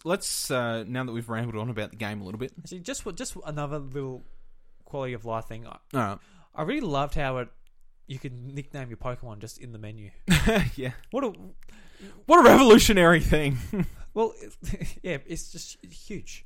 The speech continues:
Speaker 1: Huge. Yeah, I was sitting on the couch next to Drew and we made a joke about Gyarados, calling him Doritos.
Speaker 2: And you just went
Speaker 1: And we
Speaker 2: straight
Speaker 1: just
Speaker 2: and
Speaker 1: went
Speaker 2: did
Speaker 1: and
Speaker 2: it.
Speaker 1: did it. <laughs> It
Speaker 2: Yeah.
Speaker 1: was, it was incredible. Now my Gyarados is named Doritos.
Speaker 2: It's just like,
Speaker 1: That's
Speaker 2: um,
Speaker 1: copyrighted,
Speaker 2: we've
Speaker 1: by
Speaker 2: been
Speaker 1: the way.
Speaker 2: playing
Speaker 1: Don't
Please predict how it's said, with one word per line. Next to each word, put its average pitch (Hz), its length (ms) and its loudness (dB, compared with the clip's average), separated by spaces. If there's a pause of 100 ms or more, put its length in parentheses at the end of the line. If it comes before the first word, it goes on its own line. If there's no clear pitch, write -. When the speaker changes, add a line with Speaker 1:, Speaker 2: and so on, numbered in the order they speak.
(160)
Speaker 1:
Huge. 151 480 -6 (400)
Yeah, 202 180 8
I 180 80 8
was 196 100 8
sitting 220 280 2
on 202 80 0
the 190 40 0
couch 185 380 2
next 196 200 -4
to 160 100 -8
Drew 151 260 0
and 196 80 2
we 185 100 2
made 175 200 2
a 143 40 4
joke 147 300 2
about 127 320 -2
Gyarados, 147 640 0
calling 139 320 -2
him 131 160 -2
Doritos. 123 720 -2 (460)
Speaker 2:
And 139 160 -6
you 160 80 -4
just 165 180 -8 (160)
went 156 300 -4
Speaker 1:
And 180 100 4
we 214 80 6
Speaker 2:
straight 196 60 2
Speaker 1:
just 226 140 2
Speaker 2:
and - 40 2
Speaker 1:
went 240 260 8
Speaker 2:
did 214 140 6
Speaker 1:
and 339 120 6
Speaker 2:
it. 131 60 -2
Speaker 1:
did - 100 0
it. - 540 -4
<laughs> - 40 -20
It 202 100 2
Speaker 2:
Yeah. 220 140 0
Speaker 1:
was, - 180 -6
it 202 80 -6
was 254 140 -8
incredible. 180 640 -4
Now 156 180 -6
my 180 260 0
Gyarados 156 680 -2
is 139 80 -12
named 143 240 -6
Doritos. 127 600 -6 (100)
Speaker 2:
It's - 100 -8
just 220 160 -4
like, 202 140 4
Speaker 1:
That's 170 160 6
Speaker 2:
um, - 40 -6
Speaker 1:
copyrighted, 113 560 2
Speaker 2:
we've 104 100 0
Speaker 1:
by 104 80 0
Speaker 2:
been - 20 0
Speaker 1:
the - 60 0
way. 107 60 0
Speaker 2:
playing 196 200 0
Speaker 1:
Don't - 20 -16